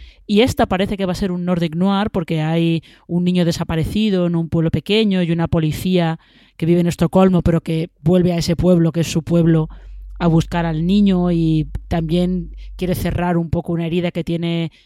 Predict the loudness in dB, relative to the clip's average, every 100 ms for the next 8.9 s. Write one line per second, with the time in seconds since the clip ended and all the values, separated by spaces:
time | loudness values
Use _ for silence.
0 | _ -8 -4 -2 -4 -4 -2 0 0 -2
1 | _ -6 -4 0 0 0 -2 -2 -2 -2
2 | -2 0 0 0 -2 -4 -4 -8 -12 -10
3 | -8 -6 -6 -8 _ -14 -6 -2 0 2
4 | 0 0 -4 -10 0 0 0 -4 -2 0
5 | 0 -2 -2 -4 -4 -4 -2 -2 -4 -12
6 | -18 -4 0 2 2 2 2 2 2 2
7 | 2 -2 -2 0 2 2 0 -2 -2 -2
8 | -4 -6 -4 -2 2 4 4 2